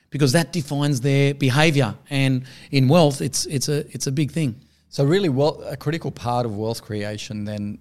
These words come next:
Speaker 2: uh, a fundamental part, is developing an abundance mindset first and foremost, and feeling like you are enough, you have enough, you do enough, rather than,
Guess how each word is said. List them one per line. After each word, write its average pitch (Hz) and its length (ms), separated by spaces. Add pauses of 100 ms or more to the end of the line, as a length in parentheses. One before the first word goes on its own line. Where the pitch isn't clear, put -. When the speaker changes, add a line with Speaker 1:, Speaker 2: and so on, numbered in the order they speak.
Speaker 2:
uh, 110 280
a - 60
fundamental 120 600
part, 104 340
is 101 120
developing 104 600
an 95 80
abundance 101 680
mindset 95 500
first 101 340
and 92 100
foremost, 104 720
and 95 320 (480)
feeling 110 460
like 98 320
you 110 160
are 104 240
enough, 98 400
you 92 100
have 87 180
enough, 90 380
you 92 80
do 104 280
enough, - 520 (220)
rather 92 420
than, 87 460